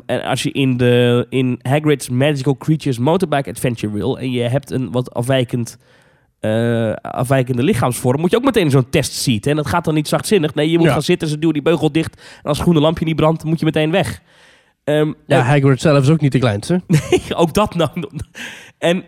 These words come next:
Speaker 1: en, eh, ik vind daar wel wat
Speaker 2: Kan
Speaker 1: van.
Speaker 2: hij in zijn eigen attractie eigenlijk?
Speaker 1: Dat denk ik niet. Nee, hij zou de, nee. Nee, ik denk dat Robbie
Speaker 2: Oei.
Speaker 1: Coltrane niet in die achtbaan zou passen. Echt niet.
Speaker 2: Oh jee.
Speaker 1: Nee. En dat is weer dat gekke beleid, hè. Iedereen moet honderd procent vastzitten. En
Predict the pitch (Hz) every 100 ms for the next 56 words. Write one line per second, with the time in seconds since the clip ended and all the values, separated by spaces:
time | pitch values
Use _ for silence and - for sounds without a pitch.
0 | _ - 190 - - 160 214 226 359 349
1 | 262 165 196 233 214 214 202 196 185 202
2 | 175 170 165 160 180 131 131 202 339 -
3 | 180 170 190 202 127 - _ 143 117 139
4 | 156 156 147 135 143 98 - _ _ _
5 | _ - 127 151 196 170 180 - 214 202
6 | 185 170 233 - - 190 190 180 151 -
7 | - 110 104 104 110 - _ _ _ -
8 | 131 120 - _ _ 170 131 139 - _
9 | _ _ 143 104 - _ - - - -
10 | 233 247 220 240 208 247 202 214 262 247
11 | 214 - 247 220 208 226 - 208 220 -
12 | 196 202 - 233 - 165 139 170